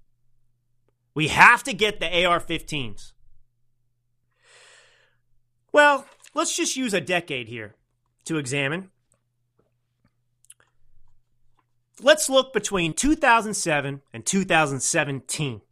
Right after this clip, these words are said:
Nearly seventeen hundred people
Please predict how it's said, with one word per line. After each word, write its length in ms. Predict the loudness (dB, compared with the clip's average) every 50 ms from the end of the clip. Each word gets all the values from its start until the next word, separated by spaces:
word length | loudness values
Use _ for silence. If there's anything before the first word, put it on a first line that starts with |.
| _ _ _ _ _ _ _ _ _ _ _ _ _ _ _ _ _ _ _ _ _ _ _ _ _ _ _ _ _ _ _ _ _ _ _ _ _ _ _ _ _ _ _ _ _ _ _ _ _ _ _ _ _ _ _ _ 2
Nearly 340 | 4 4 6 6 4 2 2
seventeen 640 | 4 4 6 6 6 4 2 -2 -2 -2 -2 -2 0
hundred 360 | 0 0 0 0 -4 -6 -2
people 440 | 0 0 0 0 -4 -6 -8 -8